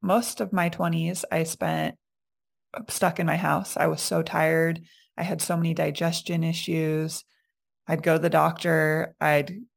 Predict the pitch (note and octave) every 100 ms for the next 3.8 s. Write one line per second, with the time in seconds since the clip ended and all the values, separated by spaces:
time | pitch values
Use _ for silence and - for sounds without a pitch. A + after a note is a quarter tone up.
0 | _ _ _ F#3+ - D#3+ - F#3+ D#3+ D#3
1 | E3 _ _ _ _ - D#3+ D#3 E3 E3+
2 | F3 E3+ - E3 D#3 D3+ D3+ C#3+ D3+ D#3+
3 | G#3 G#3 - F#3 F3+ F3 E3+ -